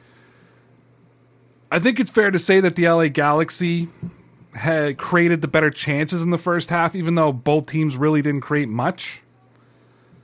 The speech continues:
I think Bernadeschi had a, uh, Bernadeschi had a nice chance for a header that went wide, and that was really Toronto F C's big, you know, moment.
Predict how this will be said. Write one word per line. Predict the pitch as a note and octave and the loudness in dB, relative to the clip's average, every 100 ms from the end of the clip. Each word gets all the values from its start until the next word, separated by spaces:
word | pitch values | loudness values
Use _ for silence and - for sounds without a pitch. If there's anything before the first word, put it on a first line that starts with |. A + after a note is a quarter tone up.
| _ _ _ _ _ _ _ _ _ _ | _ _ _ _ _ _ _ _ _ _
I | D3+ | -2
think | D#3 | 2
Bernadeschi | E3+ D#3+ C3 C#3 - D#3 | 2 2 2 0 0 0
had | C#3+ | 2
a, | C#3 C#3 | 2 0
uh, | C3 B2+ B2+ - | -2 -2 -2 -4
Bernadeschi | B2 C#3 C3+ B2+ B2 C#3 | -2 -2 0 -2 -2 -2
had | C#3 | -2
a | |
nice | B2+ B2+ C3+ B2+ - - | -2 0 0 -2 -10 -16
chance | - - D#3 C#3+ C#3 - | -14 -8 -2 -2 -2 -6
for | - C#3+ | -2 0
a | A#2+ | 0
header | C3 C3 C3 C3 - _ _ _ _ _ _ _ _ - | 0 0 -2 -4 -12 _ _ _ _ _ _ _ _ -6
that | C#3+ C3 | -2 0
went | C#3 B2+ | -2 -2
wide, | C3 C3+ C3 C#3 | 0 0 2 0
and | C3 | 0
that | C3+ | -2
was | B2 | -2
really | C#3 C#3 | -2 -2
Toronto | A#2+ C#3 C3+ | -2 -2 -2
F | B2+ | -2
C's | C#3+ B2 | -4 -4
big, | A2 - E3 D#3 D3 C#3+ B2+ - _ - - - - _ _ - | -8 -2 0 2 0 -2 -6 -20 _ -20 -20 -20 -20 _ _ -8
you | C#3 | -2
know, | C#3+ | 0
moment. | C3 B2+ C3 C#3+ E3 - - | 2 2 2 0 -4 -8 -20